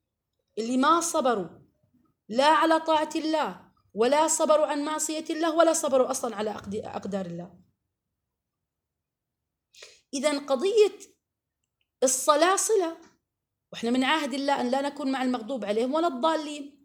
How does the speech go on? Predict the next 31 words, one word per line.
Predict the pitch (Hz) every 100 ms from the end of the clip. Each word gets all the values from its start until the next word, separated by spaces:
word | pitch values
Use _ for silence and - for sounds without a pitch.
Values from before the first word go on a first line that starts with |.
| _ _ _ _ _ _ _ -
هؤلاء | 226 240 294 311 302
الفئتين | 262 262 254 254 254
ما | 302 415
صبروا | 381 330 302
على | 269 269
أمر | 254 254
الله، | 233 233 - _ _ _ -
ولا | 233 294 320 302
عن | 311 294
نهي | 277 269
الله، | 277 277 262 247 - _ _
ولا | 208 269 277
حتى | 262 302 277 247
صبروا | 262 240 226
على | 214 220
أقدار | 214 208 214
الله. | 208 214
شوفوا | 294 240 247 - - 233
الآن | 277 285
سيأتينا | 269 254 285 277
ماذا | 269 262
فعلوا | 262 247 247
في | 247
نبيهم | 233 226 240 220 214
موسى | 214 190
عليه | 196 180
السلام. | 180 185 170 - _ _ _ _ _ _ _ - - -
فالصلاة | 262 - 311 359 427
تذكرنا | 370 294 339 - 403 320
إذا | 269 254 254
نسينا | 240 - 262 214 170